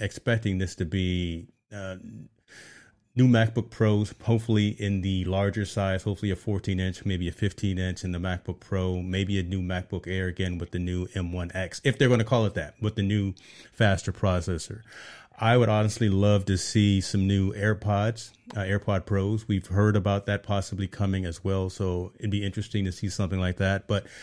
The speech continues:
we don't know. Um, and the way supply chains have been happening, Apple has been less affected by supply shortages, but more a supply and demand curve. So, like, the iPhone thirteen is sold out like it always has, but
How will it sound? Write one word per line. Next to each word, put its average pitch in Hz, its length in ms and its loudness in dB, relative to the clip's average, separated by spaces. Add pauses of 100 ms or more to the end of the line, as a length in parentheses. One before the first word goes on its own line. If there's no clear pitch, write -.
(360)
we 131 80 4
don't 151 140 6
know. 170 180 4 (640)
Um, 104 240 2
and 107 380 2
the 117 100 2
way 113 440 4
supply 113 500 0
chains 120 480 4
have 110 180 2
been 110 100 2
happening, 107 640 2 (800)
Apple 127 340 6
has 107 140 6
been 101 300 4
less 127 260 2
affected 120 720 0
by 92 680 0 (180)
supply 101 540 -2
shortages, 139 920 -2 (140)
but 110 240 -8
more 104 540 0
a 98 100 -4
supply 101 460 -2
and 92 120 -2
demand 98 400 -2
curve. 110 380 -2
So, 92 260 -2
like, 87 240 -6
the 87 80 -6
iPhone 82 400 -6
thirteen 98 460 -2
is 82 100 -6
sold 90 320 -2
out 87 180 -4
like 78 140 -6
it 80 80 -8
always 82 300 -6
has, 92 360 0
but 90 300 -4